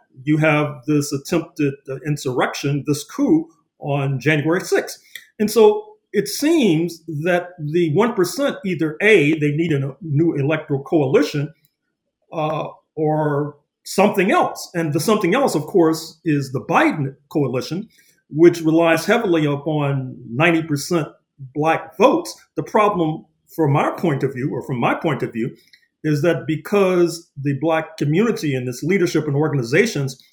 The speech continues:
have been hounded and harassed into not engaging on foreign policy, Martin Luther King denounces the Vietnam War one year, is assassinated the next. Paul Robeson takes the United States, the United Nations in nineteen fifty,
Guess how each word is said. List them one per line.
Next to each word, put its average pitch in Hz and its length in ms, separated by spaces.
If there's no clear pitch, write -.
have 151 160
been 143 160
hounded 175 800
and 131 100
harassed 139 680
into 139 220
not 151 200
engaging 147 480
on 127 100
foreign 143 280
policy, 160 520
Martin 151 280
Luther 151 180
King 156 540
denounces 143 440
the 139 140
Vietnam 151 480
War 147 260
one 151 280
year, 151 240
is 143 120
assassinated 147 640
the 117 80
next. 151 380
Paul 147 300
Robeson 156 460
takes 147 400
the 143 80
United 143 240
States, 147 340
the 143 60
United 135 260
Nations 147 400
in 135 80
nineteen 143 340
fifty, 170 640